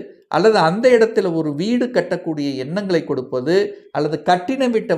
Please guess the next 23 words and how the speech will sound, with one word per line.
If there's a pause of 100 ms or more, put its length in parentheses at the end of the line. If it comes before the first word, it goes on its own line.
வாங்கிடலாம். (140)
So (120)
இந்த (100)
மாதிரியான (300)
எண்ண (300)
ஓட்டங்களை (120)
கொடுக்கக்கூடிய (120)
ஒரு (140)
காலகட்டம்
இந்த (100)
காலகட்டம். (920)
அது (100)
சுக்கிரன், (120)
அ, (300)
செவ்வாய்
சேர்ந்தாலே (180)
அந்த
இடத்துல
வந்து (100)
ஒரு (100)
நல்ல (220)
ஒரு, (640)
ஒரு